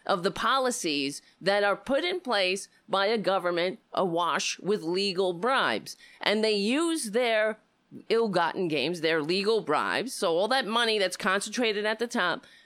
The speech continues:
the, it's not going back into the economy. It's going to ensure that they're buying politicians to make sure it remains that way.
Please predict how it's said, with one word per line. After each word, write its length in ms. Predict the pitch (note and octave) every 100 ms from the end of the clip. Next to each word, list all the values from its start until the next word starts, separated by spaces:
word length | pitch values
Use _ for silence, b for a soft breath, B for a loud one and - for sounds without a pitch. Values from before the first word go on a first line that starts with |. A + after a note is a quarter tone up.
| B
the, 280 | G3 C4 -
it's 180 | A#3 C#4
not 320 | C#4+ D4 - _
going 340 | G#3+ A#3+ A#3+ G3
back 280 | G3+ B3+ G#3+
into 220 | G3 E3+
the 140 | D3+
economy. 680 | C3+ D3 E3 F4+ E3 C#3 B3+ B B
It's 220 | C4+ C4
going 440 | C#4+ D4 D4 D4 B3
to 380 | C#4+ C#4+ C4+ -
ensure 760 | C4 - - D4 C#4+ C4+ C4+ B -
that 360 | B3 B3 A#3 F#3+ -
they're 440 | A#3+ A#3+ A#3+ A#3
buying 680 | - E3+ E3 D#3+ A3+ B3+ C4
politicians 920 | C4+ B3 C4+ C4 D4+ F4+ B3 E3+ D3+ B B
to 100 | -
make 220 | G#3+ B3+ -
sure 340 | C4 C#4 C4+
it 120 | C4+
remains 560 | C#4 C#4 C#4+ F4 D#4 D#3
that 240 | D#3 -
way. 360 | C3+ A#2 G#2